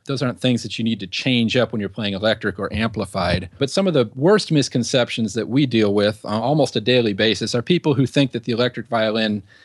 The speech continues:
is something that sounds bad or harsh. And also people wanting the electric violin to sound just like their acoustic violin.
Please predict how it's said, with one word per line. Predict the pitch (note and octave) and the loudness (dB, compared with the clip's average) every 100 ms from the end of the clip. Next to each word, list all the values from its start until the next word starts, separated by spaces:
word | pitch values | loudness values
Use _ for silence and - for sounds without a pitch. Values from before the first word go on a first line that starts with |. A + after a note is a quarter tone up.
| _ | _
is | - | -4
something | - A#2 B2+ | -2 0 0
that | G2+ | 0
sounds | - A#2+ A2 F#2 | -2 -2 0 -2
bad | F2+ G#2 G2+ G2+ F#2 F2+ | -4 0 0 0 -2 -4
or | G#2 | -8
harsh. | F#2 A#2+ G#2 E2+ - - | -8 -2 -2 -2 -6 -6
And | - C3 | -2 2
also | D#3+ E3 - C3+ | 4 4 2 2
people | D3 C3 C3+ B2 A#2+ | 2 0 2 0 0
wanting | A#2 C3+ D#3 D#3 C#3+ C3+ | 2 2 4 4 4 4
the | A#2+ | 2
electric | A#2+ C3+ - G#2 | 2 2 0 -4
violin | A2+ A#2+ A2+ B2+ | 0 0 0 -2
to | A2 | -4
sound | - B2 G#2+ G#2+ | -4 -4 -6 -4
just | - F#3+ F#3 | 0 2 2
like | D#3 C#3+ D3 | 2 0 0
their | C3+ | -4
acoustic | - C#3 B2 G#2+ | -2 -2 -2 -6
violin. | A#2+ G#2+ G2 G2+ D#2+ | -4 -4 -6 -8 -8